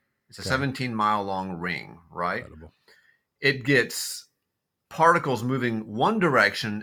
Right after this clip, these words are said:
Speaker 1: at cl-, very close to the speed of light. Now, how they
Speaker 2: Right.
Speaker 1: do that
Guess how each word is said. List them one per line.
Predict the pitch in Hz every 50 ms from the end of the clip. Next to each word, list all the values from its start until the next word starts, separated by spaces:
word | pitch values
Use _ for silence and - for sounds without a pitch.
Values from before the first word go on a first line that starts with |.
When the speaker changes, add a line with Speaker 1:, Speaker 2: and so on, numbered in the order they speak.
| - -
Speaker 1:
at | 101 101 95 - - -
cl-, | - - 110 95
very | 131 135 143 151 151 135
close | - - 131 123 113 - -
to | 110
the | 92 98
speed | - - 120 110 98
of | 90 85
light. | 95 87 78 53 50 - - - _ _ _ _ _ _ _ _ -
Now, | - 80
how | 101 117 127
they | 131 127
Speaker 2:
Right. | 120
Speaker 1:
do | 113 135 135
that | 120 107 98 98 98 - -